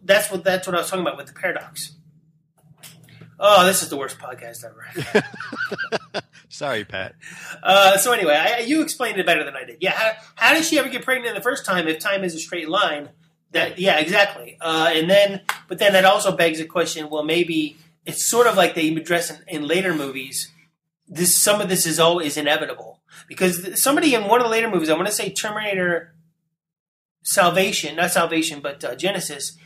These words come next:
Speaker 1: they kinda suggest that, uh, s-, the, the rise of Skynet in, uh, is inevitable. There's not, they can't stop it.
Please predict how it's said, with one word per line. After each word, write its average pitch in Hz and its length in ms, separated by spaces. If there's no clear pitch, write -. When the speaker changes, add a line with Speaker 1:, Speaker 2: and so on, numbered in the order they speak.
Speaker 1:
they 151 80
kinda 220 280
suggest 175 600
that, 151 260
uh, 160 220
s-, - 420
the, 180 480
the 180 140
rise 220 320
of 214 80
Skynet 175 640
in, 151 360
uh, 147 300
is 165 240
inevitable. 165 600
There's 147 160
not, 185 220
they 170 100
can't 180 200
stop - 300
it. - 60